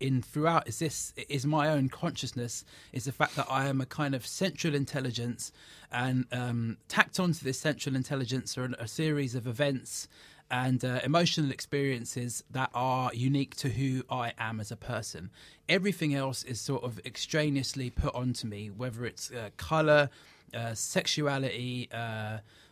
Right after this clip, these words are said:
or various sort of group affiliations. These are issues, these are problems for other people and not necessarily for myself.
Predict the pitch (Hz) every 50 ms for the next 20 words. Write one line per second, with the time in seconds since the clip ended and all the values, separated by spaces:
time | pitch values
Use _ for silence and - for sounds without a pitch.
0 | _ - 131 127 123 117 - - 175 175 175 165 156 143 - - 160 135 - 120
1 | - 170 160 - - 139 - - 143 127 127 123 123 127 120 - - 120 113 117
2 | 113 - - 151 175 180 175 - 170 156 151 147 - - 156 151 - - 185 185
3 | 175 - - - - 123 175 190 165 175 160 160 - _ - _ _ - - -
4 | - - _ - - 226 196 170 196 185 170 160 - - - 160 147 135 127 117
5 | - _ _ 180 220 202 196 165 - - 151 139 123 131 135 131 - - 131 147
6 | 170 156 - - 147 - - - - 151 139 131 123 123 113 - 127 117 117 120
7 | - - - - 117 104 101 - - -